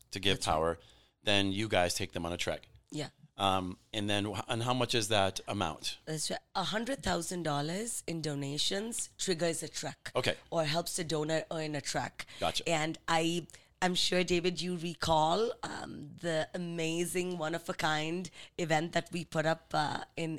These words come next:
Speaker 2: Arizona
Speaker 1: Mm-hmm.
Speaker 2: last year, where you and Kyle came up on stage and you pledged f-, a half a million dollars.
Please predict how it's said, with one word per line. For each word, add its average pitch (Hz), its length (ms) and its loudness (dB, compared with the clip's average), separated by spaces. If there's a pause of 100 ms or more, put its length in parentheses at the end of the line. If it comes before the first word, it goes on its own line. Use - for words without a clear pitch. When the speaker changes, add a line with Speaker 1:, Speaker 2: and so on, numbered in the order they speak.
Speaker 2:
Arizona 156 640 0
Speaker 1:
Mm-hmm. 113 280 -2 (180)
Speaker 2:
last 165 420 2
year, 170 300 6 (260)
where 160 340 4
you 170 280 0
and 170 140 0
Kyle 165 260 2
came 165 260 0
up 165 200 0
on 165 120 -2
stage 165 720 -2
and 147 400 -2 (280)
you 156 180 -6 (120)
pledged 165 680 2 (380)
f-, - 160 -18 (120)
a 143 60 0
half 165 340 2
a 202 40 -2
million 170 440 -2
dollars. 160 640 0